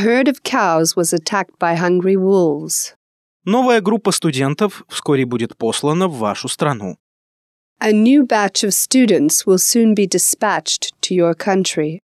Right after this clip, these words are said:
Speaker 2: Совет директоров должен вскоре собраться.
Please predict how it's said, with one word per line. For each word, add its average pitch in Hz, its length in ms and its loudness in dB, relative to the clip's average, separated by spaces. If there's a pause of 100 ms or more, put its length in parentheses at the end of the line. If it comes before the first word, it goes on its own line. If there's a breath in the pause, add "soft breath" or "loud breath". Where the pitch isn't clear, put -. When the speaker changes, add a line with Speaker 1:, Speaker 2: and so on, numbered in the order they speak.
(160)
Speaker 2:
Совет 156 400 0
директоров 131 760 -2
должен 165 480 0
вскоре 139 400 -2
собраться. 107 680 -4